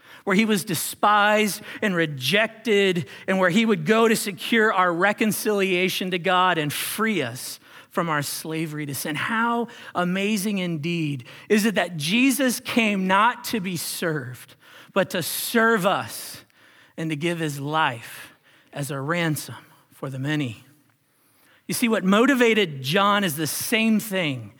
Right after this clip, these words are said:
that should motivate us, to motivate you and to motivate me.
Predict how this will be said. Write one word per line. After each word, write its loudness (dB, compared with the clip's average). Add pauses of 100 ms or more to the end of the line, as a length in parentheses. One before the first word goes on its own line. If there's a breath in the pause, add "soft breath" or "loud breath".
(320 loud breath)
that 0
should -2
motivate 2
us, -8
to -8
motivate 0
you 0 (320 loud breath)
and -2
to 0
motivate 0
me. -8